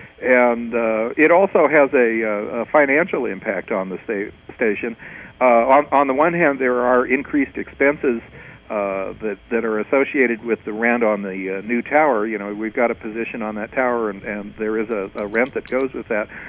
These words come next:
But on the other hand, there's the potential for, uh, new listeners and new pledges from other areas that, uh, further out that hadn't been able to hear the station before. And I should put in a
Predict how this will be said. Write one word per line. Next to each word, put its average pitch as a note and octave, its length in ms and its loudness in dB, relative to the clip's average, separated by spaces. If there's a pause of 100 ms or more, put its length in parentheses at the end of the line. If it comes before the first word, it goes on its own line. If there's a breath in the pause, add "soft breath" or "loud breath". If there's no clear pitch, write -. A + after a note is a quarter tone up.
(180 loud breath)
But B3 100 4
on A#3+ 160 6
the E3+ 100 4
other F#3+ 200 6
hand, D3 200 4
there's A2+ 180 -2
the - 60 -14
potential C#3 600 -2
for, A2+ 400 -4
uh, G#2+ 40 -4 (120)
new D3 260 0
listeners C3 400 0
and A2+ 140 -8
new A#2 140 -6
pledges B2+ 500 -2
from A2+ 180 -8
other A2 320 -6 (160)
areas A#2+ 460 0
that, - 340 -8
uh, G#2+ 200 -4 (340 loud breath)
further D3 300 4
out C3+ 240 4
that A2 100 -2
hadn't C#3+ 240 4
been C3 140 2
able A#2+ 200 0
to G2+ 80 -4
hear E3+ 160 -2
the - 160 -6
station F#2+ 320 -6
before. E2+ 400 -10 (920 loud breath)
And D3 140 6
I C#3+ 80 8
should B2+ 180 -2
put E3 160 4
in D#3 140 6
a G2 100 -2